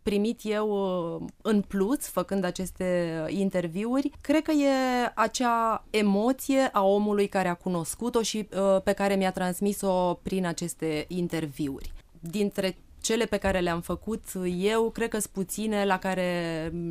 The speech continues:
nu s-a plâns. Peste tot exista, exista emoție, ceea ce nu transpare tot timpul din jurnal.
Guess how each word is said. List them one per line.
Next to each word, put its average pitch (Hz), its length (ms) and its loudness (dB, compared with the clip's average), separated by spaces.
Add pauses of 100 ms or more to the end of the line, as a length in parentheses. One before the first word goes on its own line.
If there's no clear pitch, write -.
(140)
nu 180 460 -4 (520)
s-a - 180 -2
plâns. 175 600 0 (540)
Peste 247 340 0
tot 220 360 -2
exista, 147 800 2
exista 170 420 -2
emoție, 185 500 0
ceea 247 220 0
ce 240 120 -4
nu 233 100 0
transpare 175 500 -2
tot 135 160 -4
timpul 151 260 -2
din 151 180 0
jurnal. 139 480 -4